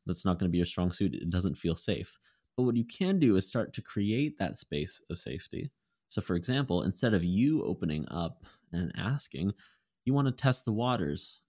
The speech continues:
and see if the person that you're with right now, the person who is your friend, is willing to do, like, the, the deep friendship dance with you,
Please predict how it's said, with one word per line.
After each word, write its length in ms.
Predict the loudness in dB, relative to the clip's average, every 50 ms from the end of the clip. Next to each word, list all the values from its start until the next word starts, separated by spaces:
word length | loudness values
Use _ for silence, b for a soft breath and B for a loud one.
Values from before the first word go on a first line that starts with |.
| _ _ 0
and 140 | 2 2 2
see 380 | 0 0 2 4 4 4 4
if 320 | 4 4 2 2 2 0 -6
the 80 | -10
person 360 | -4 -2 -2 -2 0 0 0
that 120 | 0 0 0
you're 140 | 0 0 2
with 220 | 2 0 2 2
right 140 | 2 4 4
now, 200 | 4 2 2 2
the 100 | 0 0
person 300 | 0 -2 -2 -2 -2 -2
who 80 | 0
is 100 | 0 0
your 100 | -2 -6
friend, 300 | -4 -2 0 0 0 0 B B B B B _
is 140 | -2 0 2
willing 480 | 4 6 6 6 6 6 6 4 4 4
to 100 | 2 0
do, 760 | 0 2 4 6 6 8 8 6 6 4 4 2 0 -2 -4 _ _ _ _ _
like, 300 | 2 2 2 0 -4 -12 b b b b _ _ 2
the, 320 | 4 4 4 2 0 -4 B B B B B B B B B _ _ _ _ _
the 640 | 0 2 2 4 4 2 0 0 0 0 -2 -2 -4 0
deep 300 | 2 2 2 2 2 -4
friendship 560 | -2 0 2 2 2 2 0 -4 -6 -8 -6 -6
dance 360 | -6 -6 -6 -8 -10 -10 -12
with 140 | -12 -12 -12
you, 220 | -12 -10 -10 -12